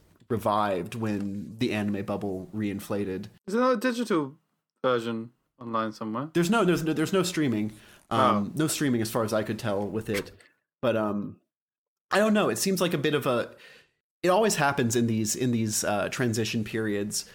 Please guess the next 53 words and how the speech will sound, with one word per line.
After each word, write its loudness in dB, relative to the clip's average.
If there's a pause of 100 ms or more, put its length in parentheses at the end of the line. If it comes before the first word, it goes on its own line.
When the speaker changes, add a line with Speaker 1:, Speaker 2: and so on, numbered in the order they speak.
(100)
Speaker 1:
uh, 0
between, -2
like, -2
one 0
era -2
of -2
economic -4
viability -6
and -10
the -20
other, -2 (280)
that, 0
like, -2
there 2
are 4
a 2
couple 0
shows 2
that -10
just -4
fall 2
through -6
the -6
cracks, -2
Speaker 2:
Mm-hmm. -2
Speaker 1:
either 2
because -4
of -6
technology -2
or -2
because -6
of -8
who 0
licensed -2
it, -4
and -2
then -2
it -6
just, -8
the 0
license -4
stays -4
dead -4
with -10
them. -6 (480)
And 0
this -2
does 0
seem 0
like -2
one 0
that's, -2
like, -2